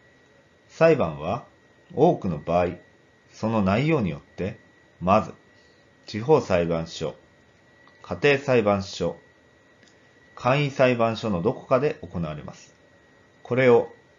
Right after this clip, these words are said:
第一審と言い、その判決に不満があれば、上級の裁判所である高等裁判所等に控訴し、それでも納得がいかなければさらに、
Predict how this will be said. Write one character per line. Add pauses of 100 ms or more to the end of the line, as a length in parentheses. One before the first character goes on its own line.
(120)
第 (120)
一
審
と
言
い、 (640)
そ
の
判
決
に
不
満
が
あ
れ
ば、 (920)
上
級
の
裁
判
所
で
あ
る (600)
高
等
裁
判
所
等
に (260)
控
訴
し、 (800)
そ
れ
で
も
納
得
が
い
か
な
け
れ
ば
さ
ら
に、